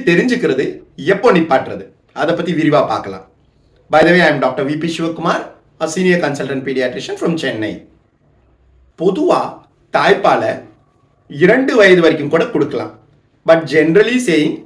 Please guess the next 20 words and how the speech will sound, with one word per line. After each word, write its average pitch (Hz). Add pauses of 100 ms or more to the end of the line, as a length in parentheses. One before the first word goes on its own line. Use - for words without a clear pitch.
(320)
ஒரு 180 (160)
ஒன்றரை 254
வயசுலேருந்து 156 (260)
ரெண்டு 233
வயசுக்குள்ளார 151 (300)
நிப்பாட்டுறது 202 (140)
பெட்டரா 180
இருக்கும். - (1000)
So, - (960)
அதை 185 (220)
நாம 208 (120)
எப்படி - (120)
தெரிஞ்சுக்கிறது 160 (140)
அப்படின்னா, 147 (680)
ஃபஸ்ட்டு 175 (1600)
சில 208 (500)
சைன்ஸ் 214
வச்சு -
தான். 107 (720)
குழந்தைக்கு 185